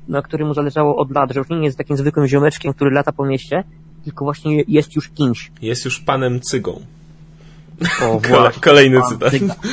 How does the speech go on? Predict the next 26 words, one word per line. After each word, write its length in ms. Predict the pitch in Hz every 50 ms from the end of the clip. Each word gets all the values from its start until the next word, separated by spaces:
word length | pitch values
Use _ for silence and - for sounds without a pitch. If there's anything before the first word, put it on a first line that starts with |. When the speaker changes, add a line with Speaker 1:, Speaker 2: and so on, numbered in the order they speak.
| - - -
Speaker 2:
<laughs> 360 | - - - 175 - - -
Pan 280 | 113 107 117 131 147
Cyga. 320 | 156 - 190 120 - 139 131 - 202 202 - - 226 - - -
Tak. 200 | - 135 110 110 - - - -
A 120 | - 147 - -
żeby 260 | - 170 196 180 208
nie 120 | 190 196 180
było 140 | 180 180
tak 120 | 180 165 -
kolorowo, 440 | - 175 147 143 156 165 151 156 156
również 260 | 151 139 143 135 110
dostajemy 580 | 139 135 - - 135 135 135 135 135 135 131 131 - - - -
nie 100 | - 139
tylko 260 | - 165 143 - 147
tę 320 | 131 - 131 127 123 120 107 104 98 98 104
bardziej, 500 | 104 104 120 120 127 113 120 117 117 120
jak 140 | 117 113 -
to 280 | - 127 120 113 117
się, 180 | 120 - - 127
y, 120 | 117 110 - - - - 104 98 - - - - -
mówi 280 | 127 127 131 117 113 113
w 100 | 107 -
kulturze, 480 | - 131 117 - 131 127 113 117 120 117
romantyczną 600 | 123 113 117 117 120 - 131 - - - 117 113
wizję 280 | 107 113 107 107 113 104
gangsterstwa, 800 | 110 107 110 120 - - 127 110 120 120 - - 131 139 175